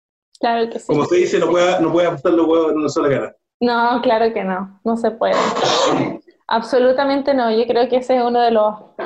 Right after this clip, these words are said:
Speaker 1: eh, mayores, mayores problemas. Oye, sí, ¿cuál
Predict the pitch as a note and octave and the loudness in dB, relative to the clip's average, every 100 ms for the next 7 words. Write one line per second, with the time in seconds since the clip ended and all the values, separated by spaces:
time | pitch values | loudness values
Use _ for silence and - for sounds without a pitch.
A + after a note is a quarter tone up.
0 | - C3+ - G#3+ G#3+ G3 F#3 - G3 G#3+ | -4 -4 0 0 2 0 -4 -4 -4 2
1 | A#3+ A#3 A3+ A3+ G#3+ A#3+ B3 C4+ C#4+ B3+ | 2 2 -2 -4 0 2 2 2 0 0
2 | A#3 C#4 A3+ C4+ E4+ F#4+ F#4 F4+ F4+ | 2 2 2 2 2 2 0 2 2